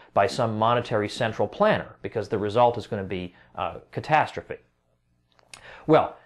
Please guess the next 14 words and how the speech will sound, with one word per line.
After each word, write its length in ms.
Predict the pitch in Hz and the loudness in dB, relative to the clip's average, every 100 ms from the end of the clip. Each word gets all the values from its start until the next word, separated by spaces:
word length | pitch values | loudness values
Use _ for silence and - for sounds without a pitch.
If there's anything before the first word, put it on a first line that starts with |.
| _ | _
here's 240 | - 240 196 | 4 6 8
what 200 | 165 - | 6 4
Iglesias 540 | 123 131 131 127 110 | 4 4 4 2 0
says 200 | - 113 | 2 2
about 300 | 95 90 80 | 2 0 0
this. 300 | - - - | -6 -12 -2
Uh, 240 | 104 95 95 | 0 2 0
number 240 | 131 135 | 2 2
one, 320 | 127 127 123 | 2 2 0
he 160 | 117 120 | -2 -4
raises 460 | 104 117 107 104 | 2 2 2 -4
the 100 | 98 | -2
old 380 | 104 127 135 131 113 - | 4 6 6 4 0 -2
objection, 640 | 107 117 113 - 117 107 | -4 2 0 0 -4 -6